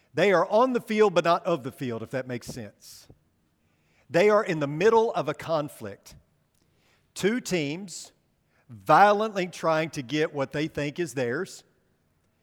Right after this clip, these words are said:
Two teams going different directions towards opposite goals. And smack dab in the middle of these two teams is another team that is dressed to look like zebras.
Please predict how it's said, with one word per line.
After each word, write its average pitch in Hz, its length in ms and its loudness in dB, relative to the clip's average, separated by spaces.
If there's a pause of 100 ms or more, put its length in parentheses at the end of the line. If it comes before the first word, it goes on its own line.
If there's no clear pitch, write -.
(120)
Two 208 200 0
teams 202 340 -2
going 160 280 0
different 180 320 -2
directions 170 680 -4
towards 156 360 -4 (100)
opposite 170 540 -4
goals. 135 500 -6 (380)
And 139 120 -6
smack 196 440 -2
dab 170 320 4
in 160 120 -6
the 147 80 -4
middle 196 340 0
of 160 100 0
these 180 240 -2
two 185 180 -6
teams 139 580 -8 (200)
is 170 160 0
another 185 340 2
team 165 460 -4
that 151 320 -2
is 156 200 -10
dressed - 540 -6
to - 80 -10
look 143 220 -6
like 139 180 -4
zebras. 107 560 -10